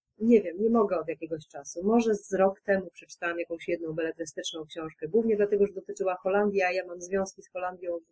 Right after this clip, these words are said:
bliskie, więc, więc stąd ta książka. Natomiast rzeczywiście beletrystyki nie czytam,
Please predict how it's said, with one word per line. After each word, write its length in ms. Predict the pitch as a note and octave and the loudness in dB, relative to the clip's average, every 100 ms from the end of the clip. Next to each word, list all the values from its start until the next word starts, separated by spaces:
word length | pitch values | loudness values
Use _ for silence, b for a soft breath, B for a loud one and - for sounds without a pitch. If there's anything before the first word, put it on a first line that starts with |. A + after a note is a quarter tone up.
| _ | _
bliskie, 360 | G#3 A#3 - G3 | -2 0 2 0
więc, 340 | F#3 F3+ - B B B B - F#3+ F#3+ | -2 -8 -12 B B B B -6 -2 4
więc 340 | G#3 G3+ - G3+ | 4 4 -2 -2
stąd 380 | G3+ - G3 - | -2 -2 -4 -6
ta 100 | F#3+ | -8
książka. 460 | - F#3 D#3+ - D#3+ | -4 -4 -4 -12 -14
Natomiast 420 | - G#3+ G#3+ G3+ | -4 0 2 2
rzeczywiście 460 | G#3 G#3+ A#3+ - | 0 -2 -2 0
beletrystyki 640 | G#3 G3+ G3 G#3 - - F#3+ | 4 4 4 0 -2 -10 -10
nie 120 | F3+ | -10
czytam, 440 | - E3 D3+ F3+ | -12 -16 -18 -18